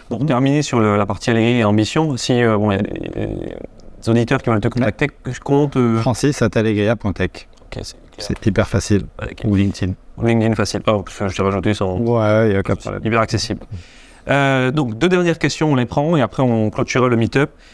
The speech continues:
Speaker 1: Euh, quid du no-code pour l'industrie quatre point zéro ? Alors, euh, c'est
Speaker 2: Ouais.
Speaker 1: quand même, euh,
Speaker 2: Ah, c'est une
Speaker 1: large.
Speaker 2: très bonne question.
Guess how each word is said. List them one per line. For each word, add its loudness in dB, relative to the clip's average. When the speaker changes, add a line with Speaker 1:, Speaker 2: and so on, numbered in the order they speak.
Speaker 1:
Euh, 2
quid 0
du 4
no-code 2
pour 0
l'industrie 0
quatre -4
point 2
zéro ? 0
Alors, 0
euh, -8
c'est -4
Speaker 2:
Ouais. -2
Speaker 1:
quand 0
même, -4
euh, 0
Speaker 2:
Ah, 4
c'est 0
une 2
Speaker 1:
large. -4
Speaker 2:
très -2
bonne -2
question. -4